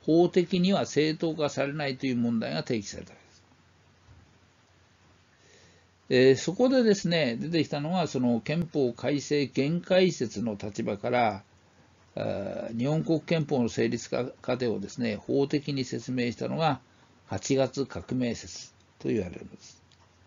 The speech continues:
で、これはね、あのー、まあ、細かく話し始めますといろいろあれなんですけど、まあ、当時の、あの、宮沢敏義先生という、まあ、憲法の学者ですね、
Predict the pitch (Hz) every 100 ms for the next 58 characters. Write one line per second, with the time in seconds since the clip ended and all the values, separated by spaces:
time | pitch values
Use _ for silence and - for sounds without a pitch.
0 | _ _ _ _ _ _ _ _ _ _
1 | _ _ _ _ _ _ _ _ - _
2 | _ - _ _ 131 131 139 160 208 233
3 | 156 147 143 143 139 139 135 - 139 -
4 | _ 165 147 247 202 - - - - -
5 | 165 131 165 190 185 143 139 139 131 123
6 | 113 123 117 131 127 123 131 110 98 117
7 | 120 107 - - - _ - 117 156 151
8 | 131 117 107 104 101 101 107 185 - 127
9 | 127 120 127 117 120 117 110 - 87 -
10 | 117 - 104 107 113 127 110 104 95 -
11 | - - 101 - 143